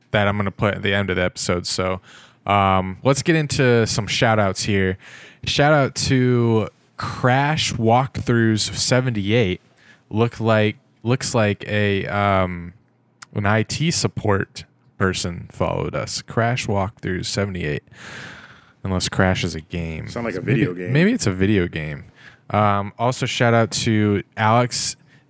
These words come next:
Speaker 1: Diam-, Diamico, YouTube subscriber. And that's the only YouTube subscribers this past week.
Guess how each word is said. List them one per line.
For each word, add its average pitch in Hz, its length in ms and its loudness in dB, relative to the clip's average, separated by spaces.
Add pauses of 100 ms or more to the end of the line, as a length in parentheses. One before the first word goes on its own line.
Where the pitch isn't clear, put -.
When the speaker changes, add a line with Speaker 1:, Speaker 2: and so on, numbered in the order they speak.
(440)
Speaker 1:
Diam-, 107 600 2
Diamico, 107 920 2
YouTube 101 420 -2
subscriber. 117 720 -2 (400)
And 113 300 4
that's - 440 0
the 120 180 2
only 139 200 4
YouTube 151 280 2
subscribers 85 640 0
this - 140 0
past - 340 -2
week. - 320 -2